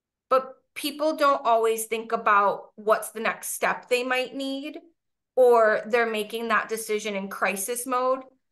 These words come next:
so they don't take the time. But really understanding the liability and the risk that you could open yourself up to with a registry in private is really important. You essentially are their employer.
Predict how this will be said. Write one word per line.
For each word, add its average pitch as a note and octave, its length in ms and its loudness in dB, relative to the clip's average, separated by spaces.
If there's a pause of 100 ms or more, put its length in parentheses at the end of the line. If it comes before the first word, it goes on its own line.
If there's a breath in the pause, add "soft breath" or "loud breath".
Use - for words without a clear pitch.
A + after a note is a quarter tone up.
(180)
so A#3+ 300 0
they G#3+ 140 2
don't G#3+ 280 2
take A3 300 -6
the G#3 80 -6
time. G3+ 720 -2 (340 soft breath)
But D4 160 2
really E4 280 0
understanding A3+ 800 -4
the G3+ 80 0
liability G3+ 680 0
and G3+ 100 -6
the G3 80 -4
risk F#3+ 340 -6
that G#3 140 -6
you G#3 140 -4
could G3+ 260 -6 (120)
open G3+ 300 -2
yourself G3 460 0
up G#3 220 0
to A3 140 -8
with G#3+ 180 -4
a G#3+ 60 -4
registry G3+ 540 -2
in F#3+ 160 -4
private G3+ 720 -2 (420)
is B3 160 0
really A#3+ 240 2
important. G3 640 -6 (120)
You B3 220 -8
essentially A#3 880 -4 (920)
are A3 280 6
their G#3+ 220 4
employer. G3+ 800 -6